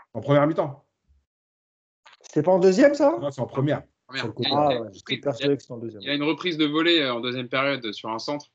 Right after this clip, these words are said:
Speaker 3: de Herrera.
Speaker 1: Ouais.
Speaker 3: Et là, elle passe à côté.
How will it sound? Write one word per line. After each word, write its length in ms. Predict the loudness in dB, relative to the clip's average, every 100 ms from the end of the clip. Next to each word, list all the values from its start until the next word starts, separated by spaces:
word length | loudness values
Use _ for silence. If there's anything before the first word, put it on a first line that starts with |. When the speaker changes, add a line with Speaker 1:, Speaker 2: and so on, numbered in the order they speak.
| _ _ -6
Speaker 3:
de 100 | 0
Herrera. 540 | 2 2 2 0 -6 _ _ _
Speaker 1:
Ouais. 160 | 2 4
Speaker 3:
Et 20 |
là, 160 | 4 2 _ -8 -6
elle 100 | -4
passe 200 | -6 -8
à 40 |
côté. 400 | -8 -2 -2 -4